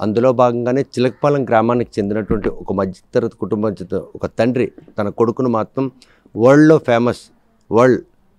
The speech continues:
విజ్ఞాన్ వన్ కళాశాలలో ఎనిమిదవ తరగతి నుండి చదివిస్తున్నారు. ఇంటర్మీడియట్ సెకండ్ ఇయర్కి వచ్చినటువంటి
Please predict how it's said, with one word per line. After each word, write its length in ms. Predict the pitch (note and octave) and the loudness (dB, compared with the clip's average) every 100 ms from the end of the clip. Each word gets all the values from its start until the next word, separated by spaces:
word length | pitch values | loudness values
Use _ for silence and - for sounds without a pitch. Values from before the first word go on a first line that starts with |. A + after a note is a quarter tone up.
| _ - | _ -8
విజ్ఞాన్ 480 | G#2 G#2 B2+ G#2 F#2 | -6 0 0 0 -4
వన్ 140 | F#2+ - _ _ _ - | -6 -10 _ _ _ -4
కళాశాలలో 600 | G2 G#2+ - A2 G#2+ B2+ | 0 0 0 0 2 0
ఎనిమిదవ 520 | - A#2+ C3+ C#3 C#3+ | 0 0 2 2 2
తరగతి 400 | C3 A#2+ A#2 - | 0 -2 -2 -4
నుండి 160 | A2 G#2 | -6 -4
చదివిస్తున్నారు. 600 | G2+ F#2+ G2 - G2 B2 | -2 -2 -4 -6 -4 -4
ఇంటర్మీడియట్ 580 | B2 A#2+ D3 D3+ D#3 - | -4 -2 0 2 0 -2
సెకండ్ 340 | A#2+ B2 B2 | -6 -2 -2
ఇయర్కి 200 | B2 A2+ | -2 -2
వచ్చినటువంటి 680 | G#2+ A2+ F#2+ G#2 F2+ G2 | -4 -6 -6 -6 -4 -6